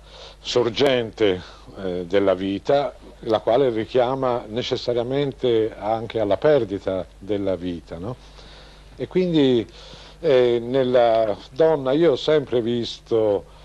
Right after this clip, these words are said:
eh, questo elemento di continuità dell'esistente, del vitale, però, eh, questa continuità include purtroppo anche, anche il senso,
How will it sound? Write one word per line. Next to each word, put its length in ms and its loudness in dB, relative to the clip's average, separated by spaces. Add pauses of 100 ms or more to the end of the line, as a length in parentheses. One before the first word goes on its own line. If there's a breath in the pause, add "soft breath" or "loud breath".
(160 loud breath)
eh, 520 -2 (520 loud breath)
questo 460 2
elemento 600 0
di 380 0
continuità 920 0
dell'esistente, 1080 -4
del 160 -6
vitale, 720 0
però, 500 2
eh, 200 -4
questa 760 0
continuità 680 -2
include 500 -4
purtroppo 640 -2
anche, 680 -2
anche 300 -8
il 60 -12
senso, 600 -6